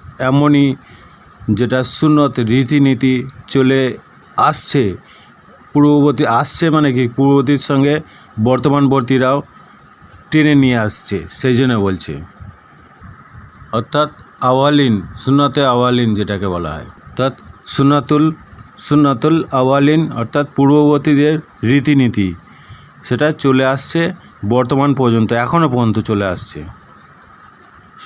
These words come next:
ষোলো, ষোলোর এইটটি নাইনে আল্লাহ ওই জন্য বলছেন যে, আপনার কাছে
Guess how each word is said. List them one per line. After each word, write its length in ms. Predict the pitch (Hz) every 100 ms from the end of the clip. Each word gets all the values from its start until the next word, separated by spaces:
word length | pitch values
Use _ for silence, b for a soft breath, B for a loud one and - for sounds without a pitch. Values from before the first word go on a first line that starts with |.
| -
ষোলো, 320 | 131 131 135 143 - - 113 -
ষোলোর 400 | - 123 135 147 127 - - - - - - 123
এইটটি 220 | 120 143 131
নাইনে 340 | 127 143 143 127 123 - - - - - -
আল্লাহ 180 | 117 120 123
ওই 60 | 117
জন্য 140 | 127 123
বলছেন 340 | 117 107 131 131 143 - - - - - - - 104 101
যে, 140 | 117 113 131 - - - - - - - - - - - - - - - _ - - - - - - - - - 131
আপনার 380 | 123 143 147 156 139 -
কাছে 320 | 135 143 -